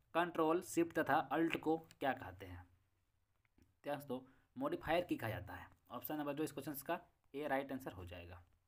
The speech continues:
नेक्स्ट है पन्द्रह नंबर, बीसीडी का संक्षिप्त रूप क्या है? बीसीडी का संक्षिप्त रूप क्या है? तो दोस्तों बाइनरी कोडेड डेसिमल है। ऑप्शन नंबर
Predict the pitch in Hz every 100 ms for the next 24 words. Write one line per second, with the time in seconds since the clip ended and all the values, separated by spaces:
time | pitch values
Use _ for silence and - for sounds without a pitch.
0 | _ _ _ _ _ _ _ _ _ _
1 | _ _ - 165 180 190 160 170 165 127
2 | - - _ _ _ _ _ _ _ _
3 | _ _ _ _ _ _ 143 139 180 -
4 | 208 165 180 214 - 170 175 233 - _
5 | _ _ _ _ _ _ - 160 156 196
6 | 202 185 190 202 175 151 - - - _
7 | _ _ _ _ 123 151 - 180 175 180
8 | 170 151 135 170 165 151 147 - 117 98
9 | 90 - - _ _ - 156 160 127 123
10 | _ _ - 110 151 151 165 147 135 165
11 | - 113 120 - 123 110 90 - _ _
12 | _ _ _ _ _ _ _ _ _ _
13 | _ 117 113 147 135